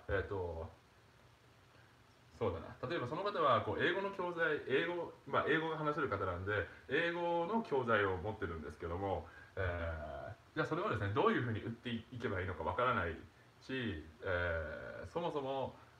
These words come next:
えー、どういうふうにコンテンツを作っていけばいいのかわからないっていう悩みが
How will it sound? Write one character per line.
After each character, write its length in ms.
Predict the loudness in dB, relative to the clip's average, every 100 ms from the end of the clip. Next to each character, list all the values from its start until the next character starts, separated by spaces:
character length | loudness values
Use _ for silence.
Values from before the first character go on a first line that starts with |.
| -2
え 40 |
ー、 460 | 0 0 -2 -4 0
ど 80 |
う 20 | 2
い 40 |
う 20 |
ふ 120 | 2 0
う 60 |
に 180 | -2 -4
コ 140 | -4 -2
ン 80 |
テ 80 | 0
ン 40 | -2
ツ 60 |
を 80 | -2
作 160 | -4 -8
っ 20 |
て 140 | -6 -6
い 60 |
け 60 | -4
ば 100 | -4
い 40 |
い 20 |
の 80 | -2
か 80 | -2
わ 120 | 0
か 100 | 2
ら 80 | 2
な 100 | 2
い 60 | -2
っ 160 | -4
て 60 | -4
い 80 | -2
う 40 |
悩 200 | 4 4
み 120 | 4
が 220 | -2 -4